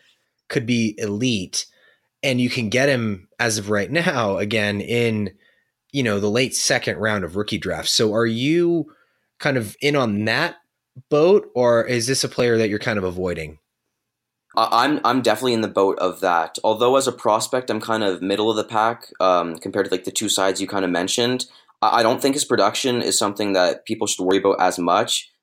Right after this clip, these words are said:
Speaker 2: Um, they kind of rotate him with another back there a lot of the time, and the other back was a lot worse than him. But for whatever reason, um, they, they, they chose to do that.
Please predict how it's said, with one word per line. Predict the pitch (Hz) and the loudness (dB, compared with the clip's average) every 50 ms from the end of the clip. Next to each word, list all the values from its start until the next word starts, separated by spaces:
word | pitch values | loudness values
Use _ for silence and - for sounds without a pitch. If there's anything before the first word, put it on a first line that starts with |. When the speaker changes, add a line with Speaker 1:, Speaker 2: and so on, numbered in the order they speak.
| _ _ - | _ _ 0
Speaker 2:
Um, | 98 98 95 92 | 2 2 4 2
they | 92 98 | 0 0
kind | - 127 120 | 0 0 2
of | 107 | 4
rotate | 101 101 101 131 117 110 | 4 4 4 4 2 2
him | 107 104 | 2 0
with | 101 95 | 0 -2
another | 107 98 98 98 | -2 0 0 0
back | - 87 90 95 95 - - | 2 2 2 2 2 0 -2
there | 107 104 104 107 101 | 0 0 2 2 2
a | - 92 | 2 2
lot | 90 90 | 2 2
of | 92 | 2
the | 90 | 0
time, | - - 92 87 92 95 101 - | -2 -2 0 0 0 0 -2 -2
and | - 92 | -2 0
the | 82 71 | 2 2
other | 92 92 92 | 4 2 2
back | 95 92 90 92 - - | 2 2 2 0 0 -2
was | 92 92 | -4 0
a | 90 | 2
lot | 87 78 - 78 | 2 2 2 0
worse | 90 98 95 - | -2 -2 -2 -2
than | - 117 | -2 -2
him. | 120 127 120 127 135 143 143 - _ - | 0 0 0 0 0 -2 -6 -8 _ -2
But | 87 85 76 - - _ _ _ _ _ _ _ _ | 0 0 0 -2 -6 _ _ _ _ _ _ _ _
for | - - - 101 95 | -8 -2 0 2 4
whatever | 95 90 87 82 87 | 4 4 4 2 0
reason, | 85 82 87 85 - 92 90 85 80 | 0 0 0 0 0 0 -2 -2 -2
um, | - 80 82 76 82 80 78 76 67 69 - | 0 0 0 0 -2 -4 -6 -8 -8 -4 -2
they, | 82 82 76 | -2 -2 0
they, | - 82 80 | -2 -2 -2
they | 73 85 82 | -2 -2 -2
chose | - - 85 82 - | 0 0 0 0 0
to | - 92 | -2 -2
do | 85 82 85 82 82 80 - _ _ _ _ _ _ _ _ _ - | -2 0 0 0 0 0 -4 _ _ _ _ _ _ _ _ _ -6
that. | - - 87 87 95 110 127 - - | 0 2 2 2 2 0 0 -2 -4